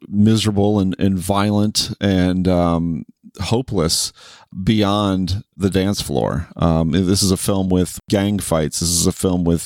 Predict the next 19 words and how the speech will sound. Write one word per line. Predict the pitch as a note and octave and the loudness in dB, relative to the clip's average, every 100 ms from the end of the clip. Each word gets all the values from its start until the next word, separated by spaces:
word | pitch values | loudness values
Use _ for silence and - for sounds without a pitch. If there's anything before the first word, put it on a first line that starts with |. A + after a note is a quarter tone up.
| - | -4
suicide. | - C3 B2+ - F2 D#2 D#2 E2+ | 0 2 2 0 0 2 0 0
Uh, | E2+ E2 B1+ F#2+ | 2 2 0 0
this | F#2+ G2 | 0 -2
is | F#2 | -2
a | F#2+ | -2
film | A2 G#2 G2+ | -2 -2 0
with, | F#2+ F#2+ - G#2 | 2 2 0 0
uh, | G2 G2 G2 - - F#2+ | 2 2 2 -2 -6 -2
most | G#2 G#2+ G#2+ | 0 0 0
notoriously, | G2+ - _ A#2+ A#2 G#2+ - G2 F#2+ - - - - | -4 -6 _ -2 0 -2 0 2 2 -2 -12 -20 -2
you | G2+ | 0
know, | G2+ | 2
a | G2+ | 2
rape | G2 A2+ - - - - - | 2 2 -2 -12 -20 -20 -10
sequence | - - G#2+ F2+ D#2+ - | -4 0 0 0 -2 0
that | G2 F2+ | 0 2
is | G#2 F#2 | 2 2
just | - - - | 0 -2 -2
utterly | F#2 - A#2 B2+ A#2 G#2 F#2+ F2+ F2 | -4 -2 0 0 0 2 4 2 0